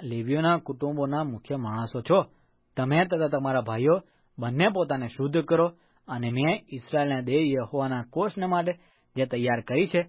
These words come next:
ત્યાં તેને લઈ જાઓ. તમે પહેલે વખતે તેને ન ઊંચક્યો, માટે આપણો દેવ યહોવા આપણા પર તૂટી પડ્યો, કેમ કે આપણે નિયમ પ્રમાણે તેની હજુરમાં ગયા નહીં.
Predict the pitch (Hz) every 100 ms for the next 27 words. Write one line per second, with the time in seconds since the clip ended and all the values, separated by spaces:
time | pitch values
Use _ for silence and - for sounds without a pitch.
0 | _ _ _ 135 143 139 120 120 113 110
1 | 156 139 95 - _ _ _ - 123 139
2 | 147 143 139 135 151 156 - 156 165 156
3 | _ _ - 151 143 151 196 156 - 107
4 | _ _ - 117 123 123 127 120 127 147
5 | 156 139 160 165 _ _ - 117 123 123
6 | 117 110 117 190 131 101 - _ _ _
7 | - 127 127 120 135 - 113 107 135 160
8 | 170 _ - 117 135 175 180 151 143 147
9 | 131 131 113 107 117 123 123 113 110 131
10 | 175